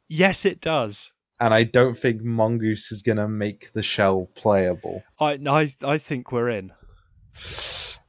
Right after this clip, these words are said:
Speaker 2: I, mm, um, uh, the thing is, right, is when this was printed in Pauper for the first time, back in Eternal Masters, everyone was so hyped for it. And then it just died.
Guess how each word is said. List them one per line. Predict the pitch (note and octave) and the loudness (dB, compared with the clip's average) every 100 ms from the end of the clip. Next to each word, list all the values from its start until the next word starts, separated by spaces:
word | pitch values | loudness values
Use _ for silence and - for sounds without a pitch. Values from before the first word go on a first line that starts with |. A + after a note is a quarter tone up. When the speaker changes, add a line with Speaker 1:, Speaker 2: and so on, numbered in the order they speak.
| - | -12
Speaker 2:
I, | A1 G2+ G2+ - | -8 -6 -8 -12
mm, | G#2 B2 A#2+ A2+ A2 G2+ | -8 -2 0 0 -2 0
um, | A2 A2+ A2 G#2 G2 - _ _ _ - | 2 2 0 -4 -8 -18 _ _ _ 2
uh, | |
the | E3 | 4
thing | F#3 A#3+ | 6 6
is, | G#3+ D#3 | 6 6
right, | B2 | 4
is | A#2+ | 4
when | A#2 E3 | 4 4
this | E3 - | 4 2
was | C#3 | -4
printed | - C#3+ A#2 | 2 2 2
in | A2 | 0
Pauper | G#2 B2+ A#2+ G2+ | 2 4 4 0
for | F2 F#2 | -4 -6
the | F#2 | -4
first | F#2 F#2 - | -4 -4 -6
time, | - F#2 F#2+ A2 _ _ | -8 -8 -12 -16 _ _
back | G2 F#2+ - | -2 -2 -2
in | G2+ F#2+ F#2 | -2 -2 -2
Eternal | F#2+ - G#2+ G2 | -8 0 2 4
Masters, | F#2+ G2 G#2+ - - - | 2 0 -2 -10 -14 -8
everyone | A2+ G2+ A2 G#2 G2+ | -4 -2 0 0 -2
was | G2 F#2+ | -6 -8
so | - A2+ G#2 | -2 0 0
hyped | G2 F2 - | 0 -2 -4
for | - G1+ | -8 -6
it. | G1+ _ _ _ _ - | -6 _ _ _ _ -4
And | A2+ G#2 | 0 2
then | F#2+ | 2
it | F#2+ | 0
just | F#2+ F#2 - - | -4 -10 -10 -8
died. | G#2 F2 E2+ E2 D#2+ - | 0 0 0 -6 -8 -12